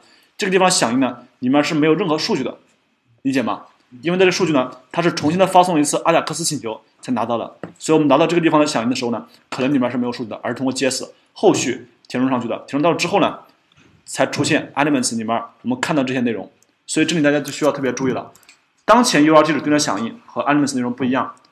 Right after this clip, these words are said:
而且什么呢？而且我们的爬虫在发送请求的时候呢，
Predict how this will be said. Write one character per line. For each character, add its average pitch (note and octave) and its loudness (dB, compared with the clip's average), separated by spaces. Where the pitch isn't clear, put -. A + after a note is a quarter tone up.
而 E3 2
且 C#3+ 0
什 A#2 -6
么 A#2+ -4
呢？ A#2+ -6
而 D3 4
且 C#3+ 0
我 A#2+ -14
们 B2 -4
的 C3+ 0
爬 B2+ 0
虫 A#2 -8
在 D3+ 2
发 F3 0
送 F3+ 0
请 C#3 -4
求 A#2+ -2
的 B2 -4
时 A#2+ -6
候 A#2 -4
呢， G#2 -10